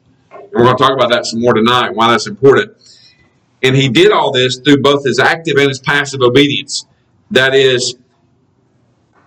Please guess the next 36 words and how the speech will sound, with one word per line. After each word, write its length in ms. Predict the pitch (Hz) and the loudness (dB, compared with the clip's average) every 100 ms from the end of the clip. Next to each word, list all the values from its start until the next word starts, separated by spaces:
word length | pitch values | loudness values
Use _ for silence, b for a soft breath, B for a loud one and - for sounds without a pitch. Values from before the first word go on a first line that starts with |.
| _ _ _ | _ _ _
he 100 | 113 | -6
came 260 | 117 185 202 | -2 -2 0
to 60 | 139 | 2
earth, 440 | 135 139 - - _ 120 | 2 0 -4 -20 _ -6
he 140 | 123 | 0
willingly 500 | 123 175 180 175 160 | 2 4 2 2 2
obeyed 440 | 139 147 160 156 | 2 2 0 0
the 120 | 127 - | -4 0
Father 640 | 151 156 127 120 135 131 | 2 2 2 0 -2 -2
in 240 | 120 113 107 | -4 -2 -2
the 80 | |
plan 540 | 104 - 143 151 147 139 | -6 -2 0 0 -2 -2
of, 320 | 117 117 113 - _ _ | 0 0 -2 -6 _ _
if 100 | 110 | -2
y'all 140 | 139 123 | 0 2
remember 240 | 139 131 | 0 2
this 160 | 135 139 | 0 0
term, 440 | 123 117 113 110 _ _ - | -2 -2 -2 -6 _ _ -20
the 60 | - | -12
plan 540 | - 143 151 147 131 | -2 0 0 -2 -4
of 480 | 120 127 123 110 - _ _ | 0 2 2 0 -8 _ _
the 120 | - - | -12 -2
covenant 420 | 160 156 147 139 | 0 2 2 0
of 100 | 127 | 0
redemption, 680 | 131 147 151 180 170 - _ _ - | 0 0 2 -2 -2 -8 _ _ 0
the 80 | |
one 140 | 139 147 | 2 2
that 100 | 139 | 0
was 120 | - | -2
set 180 | 151 127 | -2 -2
in 60 | - | 0
place 280 | 147 143 | 0 0
before 800 | - - - 147 151 160 151 147 - _ _ _ _ - | -2 -14 0 4 4 4 4 0 -8 _ _ _ _ -4
eternity, 520 | 123 139 123 - 92 | 0 0 0 -4 -6
before 720 | 87 - 165 170 151 131 - | -8 0 4 4 4 0 -2
Genesis, 800 | - 143 120 - 98 - - | 0 0 0 -8 -8 -6 -6